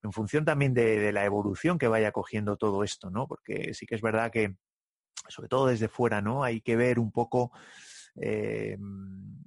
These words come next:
bueno, pues sobre todo en España, en Latinoamérica, cómo, cómo va evolucionando y cuál es la dirección que va cogiendo cada,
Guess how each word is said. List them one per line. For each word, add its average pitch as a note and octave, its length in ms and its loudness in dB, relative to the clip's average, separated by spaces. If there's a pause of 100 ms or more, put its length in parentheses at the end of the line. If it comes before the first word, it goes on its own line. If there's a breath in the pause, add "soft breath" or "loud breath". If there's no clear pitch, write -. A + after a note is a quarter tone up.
(160)
bueno, C3+ 220 -6
pues - 160 -14
sobre - 460 -2
todo B2+ 300 4
en A#2+ 140 0
España, A#2+ 520 0
en A#2 80 0
Latinoamérica, A2+ 640 2
cómo, B2+ 320 0
cómo C3 260 0
va C3+ 140 4
evolucionando B2 760 2
y A#2+ 40 2
cuál A#2+ 200 0
es A#2+ 100 0
la A#2+ 80 4
dirección B2 480 0
que A2 80 0
va A2 100 0
cogiendo A2 380 -2
cada, G2 400 -2